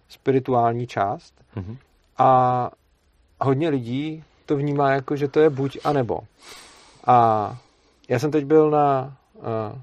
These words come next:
Speaker 1: já chodím vlastně, nebo říct, byl jsem na takovým prostě kurzu nebo prostě nějakém soustředění, kde jsme byli s nějakým šamanem, který nám tam ukazoval nějaký věci a tak. A když jsme se tam představovali,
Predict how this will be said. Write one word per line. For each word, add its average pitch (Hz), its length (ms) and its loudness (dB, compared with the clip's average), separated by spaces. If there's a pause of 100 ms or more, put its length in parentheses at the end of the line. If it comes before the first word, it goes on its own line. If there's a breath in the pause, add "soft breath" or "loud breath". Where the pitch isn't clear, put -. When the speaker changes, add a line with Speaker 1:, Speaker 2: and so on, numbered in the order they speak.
(220)
Speaker 1:
já - 120 -10
chodím 127 220 -6
vlastně, - 220 -10 (280)
nebo 101 140 -12 (640)
říct, 101 280 -18 (120)
byl 104 160 -6
jsem 123 120 -6
na 117 80 -4
takovým 113 400 -8 (920 soft breath)
prostě 104 400 -10 (220)
kurzu 135 480 4
nebo 110 440 0 (120)
prostě - 260 -16
nějakém 110 360 -10 (200)
soustředění, 123 720 -4
kde 113 460 -4 (520)
jsme 110 280 -12
byli 104 180 -4
s - 40 -12
nějakým 104 280 -8
šamanem, 131 460 0
který 113 240 -6
nám 101 160 -6
tam 104 160 -12 (160)
ukazoval 117 600 -4
nějaký 104 260 -10
věci 92 280 -10
a 101 80 -10
tak. 107 280 -12 (640 soft breath)
A 113 100 -8
když 104 140 -12
jsme 131 100 -6
se 123 80 -10
tam 135 120 -2
představovali, 131 640 -2